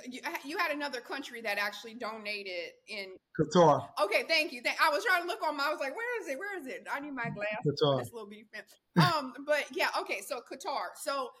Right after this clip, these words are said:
Speaker 1: tell us about that, 'cause that's something huge right there. Not only did you,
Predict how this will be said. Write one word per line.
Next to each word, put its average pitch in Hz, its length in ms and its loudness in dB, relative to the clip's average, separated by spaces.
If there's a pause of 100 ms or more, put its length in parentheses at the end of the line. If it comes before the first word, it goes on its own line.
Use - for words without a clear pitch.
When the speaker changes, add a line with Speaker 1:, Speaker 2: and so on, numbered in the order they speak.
(140)
Speaker 1:
tell 392 140 -2
us 480 240 -6
about 311 300 -2
that, 302 240 -2
'cause 254 120 -12
that's - 280 -2
something 240 380 -8
huge 262 400 -10
right 240 240 -2
there. 262 180 -2
Not 254 260 -2
only 269 220 -6
did 240 180 -12
you, 247 160 -12